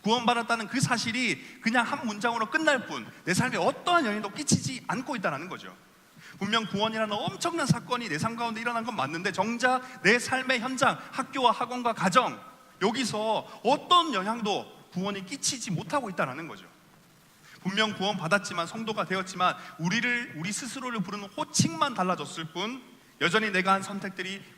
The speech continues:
후회되고, 선택의 기로 앞에서 두려워하고 불안해하며, 답을 몰라서 혹은 답은 알지만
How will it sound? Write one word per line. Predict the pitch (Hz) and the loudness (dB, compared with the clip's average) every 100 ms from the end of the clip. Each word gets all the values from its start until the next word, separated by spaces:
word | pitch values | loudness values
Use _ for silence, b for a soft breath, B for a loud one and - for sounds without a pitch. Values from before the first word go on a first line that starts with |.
| - | -6
후회되고, | 190 185 156 120 113 98 - B | -2 0 -2 -4 -8 -12 -16 B
선택의 | - 220 220 208 | -4 -2 0 0
기로 | 170 202 | 2 0
앞에서 | 196 196 180 | 0 -2 -4
두려워하고 | - 196 208 160 143 123 117 - B | 0 2 4 2 0 -6 -10 -12 B
불안해하며, | 180 202 196 170 160 165 226 B | 4 4 4 0 0 0 -2 B
답을 | - 170 220 | -2 2 4
몰라서 | 202 175 147 139 117 B | 4 2 2 0 -6 B
혹은 | 202 196 | -4 -2
답은 | - 151 240 | -2 2 4
알지만 | 196 160 165 147 190 | 4 2 0 0 0